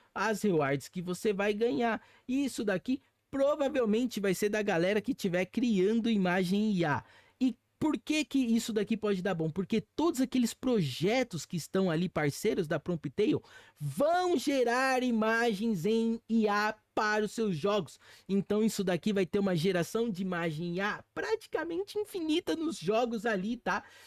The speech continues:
Então presta atenção, isso daqui pode ser bem interessante, mas não é recomendação financeira. Você vai fazer aí com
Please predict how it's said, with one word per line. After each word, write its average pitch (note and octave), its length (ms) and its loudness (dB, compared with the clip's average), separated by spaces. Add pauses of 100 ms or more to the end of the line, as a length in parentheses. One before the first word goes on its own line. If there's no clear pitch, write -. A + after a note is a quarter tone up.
(100)
Então B3+ 280 -2
presta A3+ 400 0
atenção, G3+ 380 -2
isso F3 100 -4
daqui F3 200 -6
pode F3 260 -6
ser F#3 120 -2
bem G3 240 -6
interessante, G#3+ 580 -4
mas G3+ 240 -2
não A3+ 200 2
é G#3+ 100 2
recomendação E3+ 680 -2
financeira. D#3 500 -4
Você C3+ 300 -4
vai C3+ 260 -2 (320)
fazer C#3 380 2
aí D3+ 280 2 (340)
com G3+ 320 2